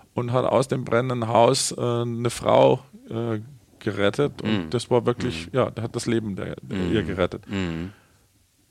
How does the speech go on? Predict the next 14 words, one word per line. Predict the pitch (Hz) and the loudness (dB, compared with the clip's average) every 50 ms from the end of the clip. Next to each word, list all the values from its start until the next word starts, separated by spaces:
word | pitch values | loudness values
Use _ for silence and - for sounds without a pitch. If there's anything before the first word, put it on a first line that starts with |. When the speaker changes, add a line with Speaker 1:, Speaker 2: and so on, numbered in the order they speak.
| - - | -8 0
Speaker 1:
Wir | 117 120 120 | 2 4 4
haben | 135 147 147 | 4 4 4
bei | 160 143 | 2 2
FedEx | - 151 151 156 160 127 - - 139 | 4 4 4 4 4 2 0 -2 0
einen, | 131 127 127 127 127 123 123 | 2 2 2 2 2 0 0
ähm, | - - 117 120 117 117 117 117 110 - - - - | 2 2 4 4 4 2 2 -2 -4 -6 -10 -12 -8
äh, | 113 113 110 110 107 110 - | -6 -4 -2 -2 -2 -2 -4
sogenannten | - - 127 131 127 131 123 117 120 117 117 117 | -4 -2 0 0 2 2 0 0 -2 -2 -4 -4
humanitären | 123 123 120 113 113 104 104 - 123 123 120 120 117 98 | -2 -2 -2 -2 -2 -4 -2 0 0 2 2 0 0 0
Award | - 110 107 123 139 139 120 107 104 - | 0 4 6 6 8 8 8 6 4 0
jedes | 120 107 107 104 104 - - | -2 -2 -2 -2 -2 -2 -4
Jahr. | 95 98 95 73 - - 131 110 - - - - - | -2 -2 0 0 0 -2 -4 -6 -12 -18 -20 -18 -14
Speaker 2:
Ah, | 90 104 | -12 -10
ja. | 120 107 | -10 -10